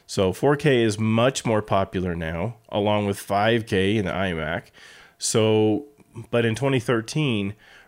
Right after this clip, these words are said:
really the biggest screen resolution at the time, for the most part,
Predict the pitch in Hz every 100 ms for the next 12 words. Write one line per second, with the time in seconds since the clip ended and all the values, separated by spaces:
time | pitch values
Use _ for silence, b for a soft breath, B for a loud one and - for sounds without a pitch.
0 | - 170 226 202 135 117 110 123 127 139
1 | 139 - - - _ - - - 110 113
2 | 117 120 117 104 110 110 110 101 - 90
3 | 104 98 101 104 - 95 87 92 98 104
4 | 110 - - 101 110